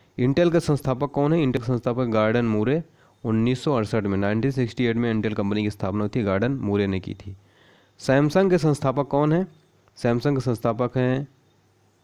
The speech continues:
ली बेंगचुल, नाइनटीन थर्टी एट में, ठीक है, ली बेंगचल वर्तमान में, अ, Samsung के संस्थापक हैं ली बेंगचुल। इसकी स्थापना हुई थी नाइनटीन थर्टी एट में। इसका कंपनी कहाँ की है? साउथ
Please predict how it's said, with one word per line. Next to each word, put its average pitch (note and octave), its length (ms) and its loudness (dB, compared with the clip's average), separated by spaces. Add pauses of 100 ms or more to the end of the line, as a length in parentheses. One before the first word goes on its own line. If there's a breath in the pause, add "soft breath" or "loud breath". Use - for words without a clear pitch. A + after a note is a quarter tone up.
(160)
ली C#3+ 480 2 (340)
बेंगचुल, A#2 600 0 (240)
नाइनटीन A2+ 420 0
थर्टी A2 360 0
एट F#2+ 160 0
में, F#2 280 -4
ठीक D3 200 -2
है, F3 100 -2 (220)
ली B2 240 2
बेंगचल A#2 680 0 (420)
वर्तमान G#2+ 440 -2
में, A#2 200 -2 (760 loud breath)
अ, A2 140 2
Samsung A#2+ 440 0
के C#3 80 0
संस्थापक A2+ 580 -4
हैं A#2+ 80 0
ली A2 160 0
बेंगचुल। B2 340 0
इसकी B2+ 180 -4
स्थापना A2+ 260 -2
हुई A#2+ 140 0
थी C3+ 40 0
नाइनटीन A2+ 380 0
थर्टी A#2 280 0
एट B2+ 100 0
में। D3 100 2
इसका C3+ 300 0
कंपनी A#2+ 500 0
कहाँ C#3 220 2
की C3+ 120 -2
है? E3+ 120 2
साउथ C3 480 2